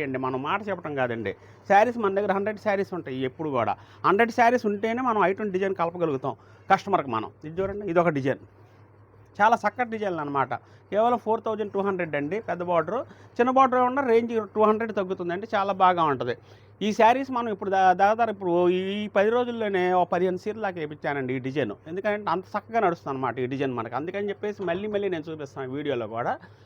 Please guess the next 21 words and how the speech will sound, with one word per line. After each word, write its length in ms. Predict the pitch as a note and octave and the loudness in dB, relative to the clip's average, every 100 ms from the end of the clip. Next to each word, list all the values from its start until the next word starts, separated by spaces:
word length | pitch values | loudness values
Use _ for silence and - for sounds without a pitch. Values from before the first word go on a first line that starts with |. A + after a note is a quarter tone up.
| - - - | -20 -4 2
పదిహేను 260 | E3+ A3+ A#3+ | 4 4 2
రోజుల 180 | B3+ B3+ | 0 -2
నుంచి 240 | G3+ F#3 G#3 C#4 - | -4 -6 -8 -8 -4
స్టార్ట్ 240 | F3 F3+ F3+ | -2 -2 -4
చేశాను 280 | E3 D#3+ D3+ | -6 -6 -6
నేను. 180 | D#3+ G#3+ - - - - | -8 -8 -10 -20 -6 0
పదిహేను 280 | G#3+ B3+ C#4 | 4 4 4
రోజుల 120 | C#4+ C4+ | 0 -2
నుంచి 140 | C#4+ B3+ | -8 -4
పదిహేను 260 | A#3+ C4 C4 | -4 -4 -6
చీరలు 200 | A#3+ G#3 | -4 -4
వేసామండి. 300 | F#3 D#3 F3 | -4 -4 -4
అంటే 120 | A3 G#3 | -4 -2
డైలీ 180 | F#3+ A#3+ A#3 | -2 0 -2
ఒక 60 | G3+ | -2
చీర 120 | A3+ G#3+ | -6 -4
డైలీ 160 | G3 G#3+ | -4 -4
వెళ్ళిపోతానే 480 | F#3 - A3 A3+ G#3 F3 | -6 -6 -2 0 2 0
ఉందన్నమాట 420 | D3 C3+ B2+ C3 C#3+ | 0 0 -2 -2 -2
దీంట్లో 240 | E3 D3 A2+ | 0 0 -2
మనకి. 240 | A2+ A2+ | -4 -8